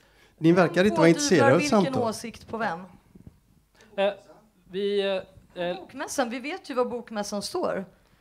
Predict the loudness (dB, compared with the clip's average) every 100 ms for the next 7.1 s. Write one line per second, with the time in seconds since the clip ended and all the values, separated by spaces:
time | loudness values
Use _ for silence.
0 | _ -8 -4 -2 -2 -2 -4 -4 -6 -4
1 | -2 -4 -4 -2 0 0 -2 -4 -6 -8
2 | -10 -8 -2 0 -2 -4 -10 -6 -6 -4
3 | -4 -4 -10 _ -2 0 -4 -4 -4 -4
4 | -6 -10 -10 -10 -4 -4 -4 -4 -4 -4
5 | -10 -14 -10 -10 -8 -10 -10 -8 -10 -10
6 | -12 -8 -8 -8 -16 -10 -8 -8 -8 -8
7 | -12